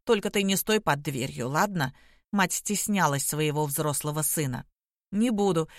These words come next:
если пообещаешь мне, что не будешь геройствовать и позовёшь меня, когда сделаешь там свои дела". "Хорошо, позову", сдалась мать. Димка поставил мать перед дверью в туалет,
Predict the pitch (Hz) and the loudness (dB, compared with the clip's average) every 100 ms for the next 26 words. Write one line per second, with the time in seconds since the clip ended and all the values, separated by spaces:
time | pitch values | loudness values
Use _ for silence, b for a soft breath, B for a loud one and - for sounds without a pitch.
0 | B - 190 185 180 175 165 165 - 226 | B -2 0 2 4 4 4 2 4 4
1 | 247 - 175 185 214 - 185 175 190 214 | 4 2 0 0 0 0 0 0 0 0
2 | 185 175 214 175 151 156 147 139 - B | 0 2 4 4 2 0 -2 -2 -6 B
3 | B 214 196 170 156 185 233 220 185 160 | B -2 0 4 4 4 0 0 0 2
4 | 165 160 147 131 160 202 175 - 156 - | 2 2 0 2 0 2 0 0 -2 0
5 | 143 165 165 160 123 - _ _ _ _ | 0 0 -2 -2 -4 -6 _ _ _ _
6 | _ b b - 190 165 143 - 139 - | _ b b -4 0 2 2 -2 -4 -4
7 | 156 160 147 147 113 b b 175 160 156 | 0 0 0 -2 -6 b b -4 2 2
8 | 147 - 156 131 - - _ _ _ _ | 2 0 -2 -4 -6 -14 _ _ _ _
9 | _ _ _ 202 262 269 220 196 190 226 | _ _ _ -2 0 0 0 0 0 2
10 | 214 202 196 196 - 185 180 175 185 190 | 2 2 2 0 0 -2 -2 0 0 2
11 | 170 165 - 170 175 247 254 | 2 -2 0 2 4 4 0